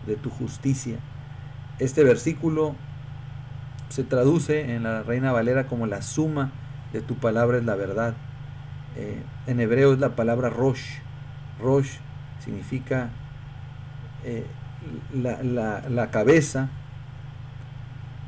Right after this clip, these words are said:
el, el principio, pero aquí se traduce como "la suma de tu palabra es la verdad". Es un, algo cierto,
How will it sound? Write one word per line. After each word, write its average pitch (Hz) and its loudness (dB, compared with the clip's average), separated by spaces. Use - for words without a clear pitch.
el, 117 0
el 120 0
principio, 127 0
pero 117 2
aquí 117 -2
se 143 -2
traduce 139 4
como 127 2
"la 117 4
suma 151 2
de 120 2
tu 123 -6
palabra 117 4
es 123 2
la 113 4
verdad". 104 0
Es 107 -6
un, 135 -2
algo 120 0
cierto, 139 4